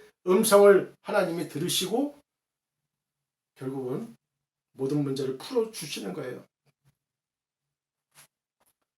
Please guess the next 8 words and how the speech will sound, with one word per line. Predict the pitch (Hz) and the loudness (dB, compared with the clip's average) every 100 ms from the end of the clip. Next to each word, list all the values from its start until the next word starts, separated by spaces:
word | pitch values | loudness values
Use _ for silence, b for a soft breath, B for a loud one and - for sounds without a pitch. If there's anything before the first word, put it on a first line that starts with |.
| _ - | _ -2
그 | 214 220 143 | 0 2 6
예레미야서를 | 202 269 269 247 240 240 240 | 6 6 4 4 4 0 0
봐도 | - 208 240 240 | -2 -4 -4 -4
얼마나 | 135 277 392 427 427 | -2 -2 -2 -2 -2
그, | 240 247 | 0 -2
저, | 233 233 226 196 - - _ _ _ _ - | 2 2 2 0 -6 -18 _ _ _ _ -8
하나님의 | - 240 233 220 214 196 | -4 2 2 2 2 0
그 | 190 196 196 | 2 0 -2